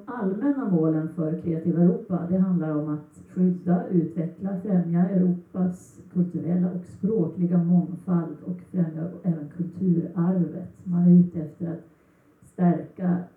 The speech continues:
känslan av samhörighet och gemenskap, men också att stärka rent de affärsmässiga delarna av de kulturella och kreativa sektorerna för att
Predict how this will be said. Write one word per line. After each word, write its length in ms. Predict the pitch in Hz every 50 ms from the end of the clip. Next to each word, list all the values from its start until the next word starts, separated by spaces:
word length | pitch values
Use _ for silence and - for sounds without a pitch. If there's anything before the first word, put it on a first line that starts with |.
| _ _
känslan 520 | - 202 196 175 165 - 165 156 147 147
av 40 | 143
samhörighet 840 | 143 - 185 185 185 170 160 156 156 156 156 165 175 196 226 - -
och 60 | 202 185
gemenskap, 680 | 185 180 156 156 170 170 - - - 233 247 - - -
men 180 | 180 196 214
också 260 | 208 180 - - 220
att 120 | 190 180 -
stärka 580 | - - 190 180 175 175 - 180 165 160 165 - - - _ -
rent 440 | - 185 180 170 160 156 - - 185
de 300 | 180 180 175 175 175 170
affärsmässiga 920 | 165 - 208 196 156 147 - - - 202 240 269 - - - 196 190 185
delarna 400 | 165 151 147 143 147 151 156 151
av 60 | 147
de 100 | 151 160
kulturella 480 | - 180 165 - 156 151 156 - 160 170
och 80 | -
kreativa 460 | - 175 170 - - - 175 175 - -
sektorerna 640 | - 180 - - 175 170 165 160 175 196 202 - - - _ _ -
för 80 | -
att 60 | 175